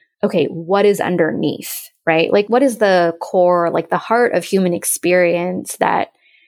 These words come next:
transcends whatever words and labels and frames and <laughs> dynamics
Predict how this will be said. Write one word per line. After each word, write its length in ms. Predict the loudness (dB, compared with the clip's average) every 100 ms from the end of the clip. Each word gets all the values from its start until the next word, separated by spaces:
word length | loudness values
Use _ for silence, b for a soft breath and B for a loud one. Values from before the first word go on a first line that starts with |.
| b -10
transcends 880 | -2 0 0 0 0 2 0 -2 0
whatever 800 | 0 2 2 2 2 2 2 0
words 680 | 0 2 4 4 2 0 -2
and 240 | -4 -2
labels 800 | 0 2 2 4 4 4 2 -2
and 240 | -8 -8 -6
frames 880 | -2 0 0 -2 -4 -6 -8 -10 -10
and 140 | -8
<laughs> 0 |
dynamics 760 | -4 0 0 2 2 2 0 -4